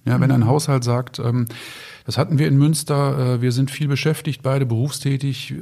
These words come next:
Speaker 1: dreimal im Jahr Fernreise und das per Flugzeug. "Da möchten wir nicht drüber sprechen mit Ihnen." Dann sage ich, "Ja, brauchen wir gar nicht drüber sprechen." "Warum?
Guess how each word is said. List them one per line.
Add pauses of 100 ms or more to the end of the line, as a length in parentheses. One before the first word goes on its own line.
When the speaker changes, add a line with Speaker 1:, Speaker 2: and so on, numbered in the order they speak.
(160)
Speaker 1:
dreimal
im
Jahr
Fernreise
und
das
per
Flugzeug. (680)
"Da
möchten
wir
nicht
drüber
sprechen
mit
Ihnen." (140)
Dann
sage
ich,
"Ja,
brauchen
wir
gar
nicht
drüber
sprechen." (120)
"Warum?